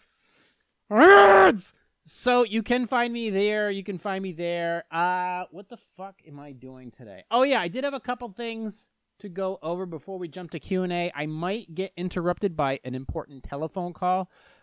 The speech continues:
Um, I will take the phone call live on air, of course, 'cause that's how we roll here at the Spare Parts Studio, completely all fucking disheveled. Let me pull up some things here on Van Halen really quick. Eddie Van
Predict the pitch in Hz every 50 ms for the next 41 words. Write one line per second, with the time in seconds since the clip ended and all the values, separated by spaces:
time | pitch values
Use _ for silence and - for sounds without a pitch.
0 | _ - - 143 147 147 147 147 147 151 - - 170 180 170 160 185 190 185 160
1 | - 180 165 160 - 135 - 143 135 123 135 135 127 117 110 110 107 107 107 107
2 | 104 101 101 98 95 98 101 - - - 107 101 135 - - - 117 - - 110
3 | 104 - - - 110 104 107 110 117 117 120 123 127 120 127 131 113 123 113 117
4 | 123 - - - - - - 151 139 147 143 - 165 147 151 - - - - -
5 | 190 185 180 180 180 180 180 196 226 254 _ _ _ _ _ - 208 190 151 160
6 | 180 190 202 160 165 175 - - 160 156 165 165 165 - - 175 160 160 - 170
7 | 156 156 156 143 - - 156 139 135 147 180 202 190 _ _ _ _ _ - 151
8 | 190 240 233 214 - 220 226 214 220 - 202 185 175 196 196 196 165 180 185 185
9 | 175 160 151 151 151 156 151 143 156 156 160 165 170 160 160 170 151 _ - 175
10 | 175 170 _ - 143 151 156 160 156 151 151 151 151 151 156 147 _ _ _ _
11 | _ _ _ _ _ _ _ - - _ _ - 127 123 135 151 151 151 147 151
12 | 147 147 143 143 143 143 143